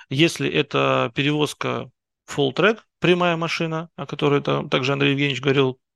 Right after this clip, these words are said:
есть у нас, э, в, э, услуге, вот, то должны мы приехать ко времени. Если это сборная доставка, когда,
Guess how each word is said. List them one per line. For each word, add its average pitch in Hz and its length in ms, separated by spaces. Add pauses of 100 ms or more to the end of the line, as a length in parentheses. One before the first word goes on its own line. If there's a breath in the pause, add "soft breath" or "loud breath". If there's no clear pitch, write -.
есть 139 280
у 135 40
нас, 131 240
э, - 40
в, 127 640 (360 loud breath)
э, 123 960
услуге, 135 540 (560 loud breath)
вот, 135 480
то 190 120
должны 156 300
мы 156 120
приехать 139 400
ко 139 140
времени. 131 380
Если 139 300
это 135 160
сборная 160 480
доставка, 165 520
когда, 143 440